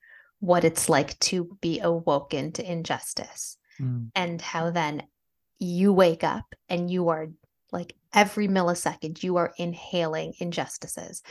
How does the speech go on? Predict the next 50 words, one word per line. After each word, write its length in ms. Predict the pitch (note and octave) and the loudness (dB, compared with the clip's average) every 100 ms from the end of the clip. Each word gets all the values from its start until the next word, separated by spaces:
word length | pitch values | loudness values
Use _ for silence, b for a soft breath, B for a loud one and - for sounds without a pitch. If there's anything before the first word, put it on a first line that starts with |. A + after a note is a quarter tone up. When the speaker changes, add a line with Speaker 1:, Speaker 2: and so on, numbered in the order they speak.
| B B - | B B 0
Speaker 1:
whether 320 | F3+ E3+ E3 | 2 4 2
it 100 | D#3+ | 0
is 140 | D3 | -4
how 200 | - D#3+ | -4 -4
your 240 | D3+ F3+ G3+ | 0 2 4
body 580 | G3+ F3 F3 E3 E3 - | 6 6 4 2 -2 -4
shows 240 | - F3+ | 0 2
up 160 | D#3+ - | 0 -4
in 60 | |
the 80 | E3 | -4
world, 400 | E3 D#3 C#3+ - | -2 -2 -2 -4
whether 320 | E3+ D#3+ D#3 | -4 -4 -4
it 80 | D3+ | -6
is 100 | C#3+ | -8
how 140 | - G3+ | -10 0
other 240 | G3+ G#3 | 2 4
bodies 480 | G3 E3+ D3+ D3 - | 6 4 4 -4 -6
show 220 | - F3+ | 0 2
up 140 | D3+ D#3 | 2 0
in 60 | D#3+ | -2
the 60 | |
world 280 | D#3 C3+ C#3 | 0 0 0
and 80 | - | -4
are 80 | C#3 | -6
treated, 480 | - D#3+ - - - B B B B | -6 -6 -4 -6 -10 B B B B
whether 320 | G3 F#3 F3+ | 4 6 4
it 180 | E3+ E3+ | 4 4
is 180 | E3 E3 | 4 4
what 140 | F3 | 2
has 120 | D#3+ | 2
happened 640 | - - G#3+ G#3+ G3+ F#3 - | -4 2 2 4 2 2 0
to 120 | - | 0
your 140 | F3 | 2
body 520 | F3 D#3+ D3+ C#3+ - - | 4 4 4 -2 -8 -6
in 80 | - | -6
the, 80 | E3 _ | -8 _
the 160 | - E3+ | -4 2
lack 260 | F3 D#3 E3+ | 2 2 -8
of 80 | - | -8
parenting 580 | D#3 D#3 D3 D#3+ - | -6 -6 -6 -8 -8
or 160 | D#3+ E3 _ | -8 -10 _
the 100 | - F#3+ | -4 0
overparenting 540 | F#3+ - E3 D#3 - | 0 0 -4 -4 -2
or 80 | F3 | 2
whatever 260 | G3 A3 | 4 6
has 140 | A#3 G#3+ | 4 4
happened. 440 | D#3 - - - - B B B | -2 -4 -6 -8 -16 B B B
So 140 | - G#3 | -2 0
once 380 | F#3 B3 C4+ C4+ | 6 6 8 8
you're 240 | A#3+ | 6